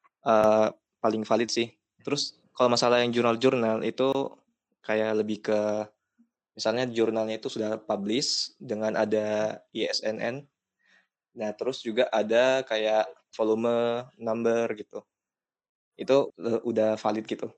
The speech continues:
Nah, kalau masalah, kalau riris itu nggak apa-apa. Kita semua kan emang lagi belajar kan di Sayusi ini. Dan semuanya itu pun pasti masalahnya beda-beda.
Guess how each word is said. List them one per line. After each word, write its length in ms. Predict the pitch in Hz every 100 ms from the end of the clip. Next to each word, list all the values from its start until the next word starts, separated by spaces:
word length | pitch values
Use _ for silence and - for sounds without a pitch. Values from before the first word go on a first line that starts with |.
| _ _ _ _ _ _ 113
Nah, 160 | 107 -
kalau 320 | 117 113 113
masalah, 480 | 113 117 113 117 117
kalau 240 | 113 113
riris 320 | 113 110 113 127
itu 60 | -
nggak 200 | 117 104
apa-apa. 480 | 101 127 113 107 - - _
Kita 160 | - 113
semua 220 | 120 123
kan 80 | 143
emang 160 | 143 135
lagi 160 | 117 110
belajar 320 | 110 117 117
kan 160 | 113 110
di 80 |
Sayusi 400 | 107 101 101 107
ini. 140 | 104 120 - _ _ _ _ _ -
Dan 180 | 117 107 - _ -
semuanya 480 | - 110 110 110 110
itu 160 | 135 135
pun 240 | 151 151 -
pasti 240 | 117 147
masalahnya 420 | 127 117 117 131 120
beda-beda. 420 | 110 107 110